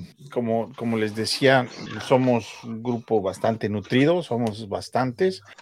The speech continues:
y estaremos participando, nos estaremos intercambiando los roles, depende de cómo la vida nos vaya dando chance, porque en realidad por puro, por puro placer y amor al arte. Eh,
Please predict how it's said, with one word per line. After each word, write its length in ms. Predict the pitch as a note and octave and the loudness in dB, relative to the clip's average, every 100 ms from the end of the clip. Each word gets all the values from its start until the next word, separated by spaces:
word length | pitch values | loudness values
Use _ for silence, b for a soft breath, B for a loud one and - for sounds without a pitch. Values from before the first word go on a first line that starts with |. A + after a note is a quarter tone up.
| - | -8
y 140 | A#2 | -4
estaremos 460 | A2 - A#2 C3 - | -2 2 4 2 0
participando, 640 | A#2 - - G#2+ C3 C#3 | -2 -2 -8 2 2 2
nos 140 | A#2+ | -2
estaremos 400 | G2 G#2 G#2+ G#2 | -4 -6 -6 -8
intercambiando 800 | F#2+ F2+ F#2 F#2 G2+ G#2+ A2 A2 | -8 -6 -6 -4 -2 0 2 2
los 220 | F#2+ F#2 G#2 | 0 -2 2
roles, 400 | A#2+ B2 A#2+ - b b | 4 2 -2 -12 b b
depende 440 | G2+ G2 G#2 G#2 G#2 | -8 -4 -2 2 2
de 140 | F#2+ | 2
cómo 260 | G#2+ G#2 G#2 | -2 -4 0
la 120 | F#2 | 0
vida 240 | G#2+ A2+ | 4 4
nos 160 | G#2+ F2+ | 2 0
vaya 280 | G2+ G2+ G2 | 0 2 2
dando 260 | G2+ G2+ | 0 -2
chance, 400 | F#2 G#2 A2 G#2+ | -4 -2 -4 -4
porque 180 | G2+ - | -10 -10
en 120 | E2+ | -8
realidad 460 | E2+ F2 F#2+ G2 G#2 _ | -8 -2 2 2 2 _
por 160 | F2 E2+ | -12 -10
puro, 440 | - A#2+ G#2+ F#2 - | 0 2 2 0 -2
por 300 | G2+ G2 G2 | 0 0 2
puro 340 | B2+ A#2+ G#2 | 4 6 6
placer 380 | - F2+ C3 B2+ | 2 -2 0 0
y 80 | G2 | 0
amor 240 | G2+ G#2 | 0 0
al 160 | F2+ F2 | 0 -2
arte. 340 | D#2+ - - _ | -6 -10 -20 _
Eh, 360 | G2+ A2 A2 | -2 2 2